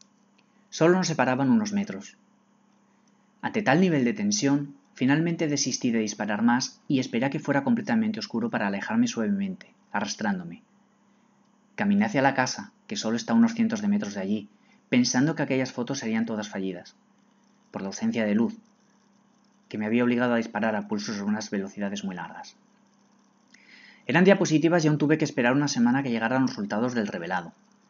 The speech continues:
pero cuando abrí la cajita y empecé a mirarlas al trasluz, allí estaba el hermoso Zeus, sobre su presa,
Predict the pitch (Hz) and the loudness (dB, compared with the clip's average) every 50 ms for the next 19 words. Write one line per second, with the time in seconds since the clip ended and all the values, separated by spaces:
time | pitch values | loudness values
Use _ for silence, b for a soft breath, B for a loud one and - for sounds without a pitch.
0 | _ _ _ _ - 107 101 98 104 101 95 92 92 123 151 180 180 180 156 - | _ _ _ _ -6 -6 -6 -4 -4 -6 -6 -4 0 0 2 2 0 -2 -4 -4
1 | - 185 - - 113 98 - - _ - 117 104 98 101 95 - 117 117 143 156 | -4 -4 -4 -4 -6 -6 -6 -8 _ -8 -6 -6 -6 -6 -8 -6 -2 -2 0 0
2 | 151 147 143 131 120 - 110 101 104 - 104 - - - 123 127 127 123 - _ | 0 0 0 -2 -4 -4 -6 -8 -8 -8 -10 -6 -2 0 0 0 0 -2 -8 _
3 | _ _ _ _ _ _ _ _ _ _ - - 104 120 139 135 - 165 151 151 | _ _ _ _ _ _ _ _ _ _ -8 -4 -2 0 0 0 0 0 0 0
4 | 139 123 117 117 120 - 120 113 - 104 95 92 87 - - - _ _ _ - | 0 2 2 2 2 0 -2 -6 -6 -6 -6 -6 -8 -10 -16 -20 _ _ _ -12
5 | - 110 98 104 - - 104 110 117 110 - - - | -8 -6 -4 -4 -4 -4 -2 -2 -2 -2 -4 -6 -10